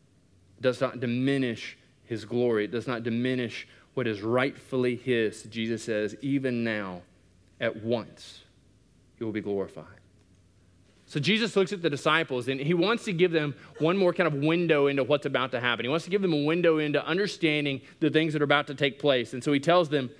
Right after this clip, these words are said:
he tells them that where he's going, they can't seek him. So he says, "Little children, yet a little while I'm with you.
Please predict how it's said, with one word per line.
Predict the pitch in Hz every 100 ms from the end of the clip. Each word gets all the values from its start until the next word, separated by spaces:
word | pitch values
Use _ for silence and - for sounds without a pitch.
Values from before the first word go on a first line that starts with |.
| - - _ -
he | 160
tells | 185 185 170
them | 170 151
that | 143 - 110
where | 165 196
he's | 202 165
going, | 151 156 151
they | 147
can't | 151 156 151
seek | - 139 135 -
him. | 87 - _ _ _ _ _ _ _ -
So | -
he | 147
says, | 165 147
"Little | 202
children, | 202 175 170 156
yet | 160
a | 190
little | 185 165
while | 160 160
I'm | 131 127
with | 208 -
you. | 254 339